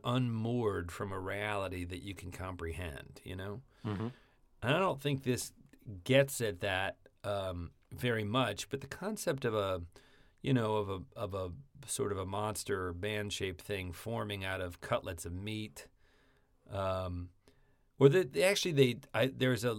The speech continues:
Speaker 1: real nice little trick they do where he's on the phone with John, and he's in the police station, and John's like, "Get out of there." And he goes, "I can't leave. There's a cop standing right there." He's like, "No, there's not. Check the mirror." And he turns,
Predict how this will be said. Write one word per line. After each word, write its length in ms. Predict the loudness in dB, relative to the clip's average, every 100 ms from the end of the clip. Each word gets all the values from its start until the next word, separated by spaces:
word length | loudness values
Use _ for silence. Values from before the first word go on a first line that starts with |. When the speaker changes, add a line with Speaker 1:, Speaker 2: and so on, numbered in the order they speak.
| -4
Speaker 1:
real 380 | -8 4 6 8
nice 300 | 6 4 0
little 160 | -2 -2
trick 320 | 2 0 2
they 140 | -4
do 340 | -2 -2 -4 -4
where 320 | -2 -2 -4
he's 180 | -6 -4
on 140 | -4 -4
the 80 |
phone 560 | -4 0 0 0 -2 -2
with 160 | -2 -2
John, 560 | -2 -2 -2 -2 -4 -8 -16 -20 _ _ _ _ _ _ _ _ _
and 180 | -2 -2
he's 180 | 0 4
in 140 | 6
the 100 | 6
police 320 | 4 0 0 0
station, 600 | -2 -2 -2 -4 -8 -8
and 260 | -8 -8
John's 340 | -6 -4 -4 -4
like, 180 | -6 -4
"Get 180 | 0
out 180 | 4 4
of 60 | 2
there." 200 | -2 -2
And 80 | -4
he 60 |
goes, 140 | -4 -4
"I 60 | -4
can't 300 | -2 -2 -2
leave. 380 | -2 -2 -4
There's 200 | -8 -8
a 60 | -8
cop 380 | -8 -4 -4 -4
standing 260 | -4 -4
right 180 | -4 -6
there." 140 | -4 -4
He's 140 | -4
like, 80 | -4
"No, 240 | 2 4
there's 240 | 6 2 -2
not. 320 | -4 -4 -6
Check 260 | -4 -4 -4
the 100 | -4
mirror." 340 | -2 0 -2
And 120 | -4
he 60 | -6
turns, 520 | -4 0 0 0 -6